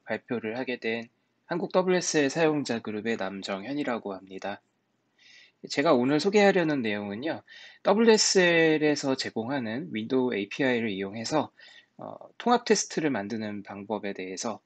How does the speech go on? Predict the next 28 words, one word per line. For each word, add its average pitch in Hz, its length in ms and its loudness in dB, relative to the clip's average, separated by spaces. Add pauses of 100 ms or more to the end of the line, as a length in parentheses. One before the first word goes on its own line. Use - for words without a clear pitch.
그리고 107 360 -8
어떻게 - 300 -8
만들었는지 104 720 -6
그 - 140 -20
과정과 113 580 -2 (260)
실제로 170 500 -4
개발을 110 460 -6
했던, 185 400 -2 (140)
예, 104 80 -12
오픈소스 117 560 -8
프로젝트에 160 680 -6
대해서 98 440 -6 (340)
간단하게 117 400 -8
소개를 175 400 -2
드리고, 127 540 -2 (440)
예, 101 240 -14
데모를 113 440 -4
보여드리는 117 600 -2
세션을 110 500 -4
준비를 101 420 -8
했습니다. 120 600 -8 (3000)
예, 123 280 0
오늘 185 460 6
소개하려는 202 680 4
내용은 127 360 2
크게 170 200 -4
다섯 131 340 -6
가지인데요. 120 680 -4